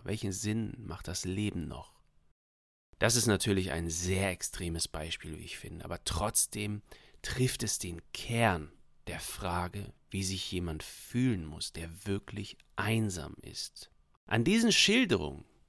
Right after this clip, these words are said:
die ich auf psychotipps com gefunden habe, wird einem nochmal deutlich, wie sehr Einsamkeit mit einem selbst zu tun hat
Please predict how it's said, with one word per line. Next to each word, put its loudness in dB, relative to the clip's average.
die 2
ich -4
auf -4
psychotipps 0
com 2
gefunden -4
habe, -2
wird 0
einem 0
nochmal -4
deutlich, -2
wie -4
sehr -2
Einsamkeit -2
mit -8
einem 2
selbst 2
zu 2
tun 0
hat -4